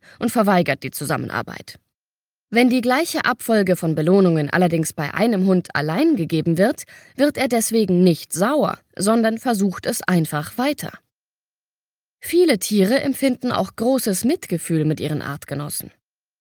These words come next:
Das wurde in einigen leider ziemlich grausamen Experimenten mit Ratten nachgewiesen. Diese Tiere empfanden größere Schmerzen,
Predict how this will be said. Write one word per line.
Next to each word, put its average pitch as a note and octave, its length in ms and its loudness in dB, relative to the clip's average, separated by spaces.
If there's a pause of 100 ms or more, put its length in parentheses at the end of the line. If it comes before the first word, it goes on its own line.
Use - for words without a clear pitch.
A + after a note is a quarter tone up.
(280)
Das A#3 240 -2
wurde B3 240 2
in A3+ 100 0
einigen A3 480 0
leider F#3+ 420 0
ziemlich E3+ 440 -2
grausamen F3 560 0
Experimenten E3+ 840 -2
mit F#3 200 -2
Ratten D#3+ 320 -4
nachgewiesen. D3 760 -8 (760)
Diese B3+ 280 4
Tiere C4+ 340 0
empfanden F3+ 580 -2
größere F#3+ 420 -2
Schmerzen, G3 640 -2